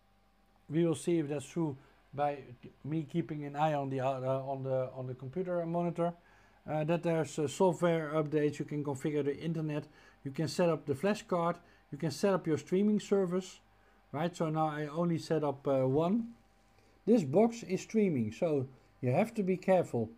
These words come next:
that you not st-, uh, you don't stop it, I guess. So the menu stays active, and also this is quite complete. And you can add multiple, uh, different places where you can stream to. So in this case, we are streaming to YouTube. So,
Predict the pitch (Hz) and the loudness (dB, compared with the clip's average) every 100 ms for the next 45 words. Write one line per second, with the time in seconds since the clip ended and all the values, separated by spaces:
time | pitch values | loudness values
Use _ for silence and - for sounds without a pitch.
0 | _ 139 131 139 143 135 - - 135 143 | _ -10 -6 -4 -4 -6 -12 -6 -4 0
1 | 147 151 139 135 139 135 117 110 139 - | 0 0 -2 -4 -6 -6 -10 -10 -12 -14
2 | _ _ - - - 190 180 170 240 277 | _ _ -20 -20 0 2 4 4 2 2
3 | 233 - 196 175 - 180 - 185 165 160 | 0 0 -2 -2 -6 -10 -2 -2 -2 -4
4 | 160 143 160 165 131 - 165 151 151 139 | -4 -2 -2 -2 -4 -4 -2 -2 -2 -4
5 | 135 160 151 - - - - - 175 175 | -2 -2 -4 -6 -20 -20 -20 -4 -2 0
6 | 185 170 160 175 147 156 170 160 139 147 | -2 -2 -2 -2 0 4 4 4 -2 0
7 | 147 143 - 135 135 131 143 - 135 131 | 0 0 -4 -6 -4 -4 -6 -6 -10 -4
8 | 139 135 135 117 127 127 120 117 - 226 | -2 -2 -4 -4 -2 -2 -4 -8 0 2
9 | 208 170 185 - - _ 175 156 165 180 | 2 0 -4 -8 -20 _ -4 -2 -2 -2
10 | - 160 151 156 151 135 - 156 139 131 | -4 -4 -4 -4 -4 -4 -8 -8 -6 -6
11 | 131 127 127 123 113 110 - _ _ _ | -6 -6 -4 -4 -4 -12 -16 _ _ _
12 | _ _ _ _ _ _ _ - 156 131 | _ _ _ _ _ _ _ 0 2 2